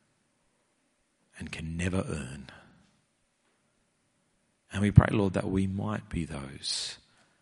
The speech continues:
who do humbly receive the gift that you offer to each one of us and find our place with you and with your people, not just now,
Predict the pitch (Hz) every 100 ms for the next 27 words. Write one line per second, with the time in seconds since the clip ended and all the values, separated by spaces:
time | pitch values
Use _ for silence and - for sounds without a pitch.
0 | _ _ _ _ _ _ _ - 80 -
1 | 98 85 73 - 101 98 98 95 87 -
2 | 76 71 71 - - 98 87 - - -
3 | - - _ _ _ _ - - 78 -
4 | 87 - - - - 82 - 85 82 -
5 | - - - - - - _ _ _ _
6 | _ _ _ _ _ _ _ - 87 76
7 | - 92 92 98 - 92 - 90 82 -
8 | 87 82 90 98 123 135 113 - _ _
9 | _ _ _ _ _ 85 82 87 95 98
10 | - - - 76 69 - - _ - 180
11 | - 90 - 76 71 73